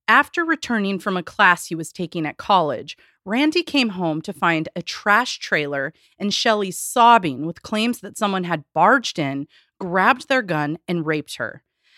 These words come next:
The sheriff came and listened to her story, but everyone seemed to know it was fake. After all, she had cried rape before.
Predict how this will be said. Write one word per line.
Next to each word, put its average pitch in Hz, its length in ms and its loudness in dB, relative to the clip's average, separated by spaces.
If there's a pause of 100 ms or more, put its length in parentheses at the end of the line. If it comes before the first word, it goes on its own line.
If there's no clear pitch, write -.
(260)
The 220 60 4
sheriff 294 480 2
came 170 300 -2
and 165 100 0
listened 180 320 -2
to 196 80 -6
her 165 100 -4
story, 151 440 -4
but 196 200 -2 (100)
everyone 262 540 0
seemed 196 320 -4
to 190 80 -8
know 165 180 0
it - 60 -6
was - 160 -12
fake. 208 440 0
After 160 340 0
all, 160 220 4
she 180 260 -8
had 196 380 0
cried 160 280 2
rape 151 220 -2
before. 170 540 -2